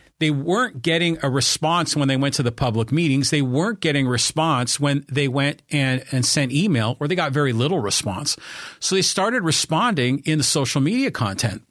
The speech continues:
uh, uh, comments. And these school board officials didn't like hearing it.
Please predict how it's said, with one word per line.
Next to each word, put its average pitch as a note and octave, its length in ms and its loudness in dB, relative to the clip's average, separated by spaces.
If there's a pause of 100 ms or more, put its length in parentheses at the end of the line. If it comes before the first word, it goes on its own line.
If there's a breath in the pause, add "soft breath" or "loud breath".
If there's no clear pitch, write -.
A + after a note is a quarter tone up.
(160)
uh, B2 280 -2
uh, C3 80 -2
comments. A2 560 -2 (560 loud breath)
And E3 200 0
these G#3+ 200 2
school G#3+ 280 0
board F3+ 180 0
officials E3+ 500 0
didn't E3+ 340 0
like E3+ 220 0
hearing B3 340 0
it. E2 120 -8